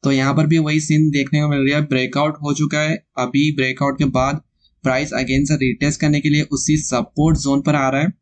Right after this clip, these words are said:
और एक consolidation price यहाँ पर बनाता हुआ देखने को मिल रहा है। तो यहाँ पर जो है ना आप patience रखिए Bajaj Hindustan में, क्योंकि breakout के बाद अगर आप patience नहीं रखेंगे तो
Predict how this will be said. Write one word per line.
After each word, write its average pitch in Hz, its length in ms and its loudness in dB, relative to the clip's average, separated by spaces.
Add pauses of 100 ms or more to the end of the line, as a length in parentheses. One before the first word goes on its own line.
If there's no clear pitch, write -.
(560)
और 131 280 0
एक 143 200 -2
consolidation 151 720 2
price 131 360 -2
यहाँ 135 80 -6
पर 139 180 -4
बनाता 123 280 0
हुआ 135 80 2
देखने 127 300 -2
को 135 80 2
मिल 135 180 2
रहा 110 80 0
है। - 120 -8 (540)
तो 139 80 2
यहाँ 135 280 0
पर 160 140 2
जो 160 100 0
है 160 60 4
ना 160 120 2 (140)
आप 143 220 -4
patience 135 440 2
रखिए 151 420 2
Bajaj 127 360 0
Hindustan 135 580 0
में, 156 200 0 (420)
क्योंकि 147 200 0
breakout 139 580 0
के 170 60 0
बाद 151 460 0
अगर 147 160 -2
आप 151 220 -2
patience 143 420 0
नहीं 151 200 2
रखेंगे 151 520 -2
तो 156 460 0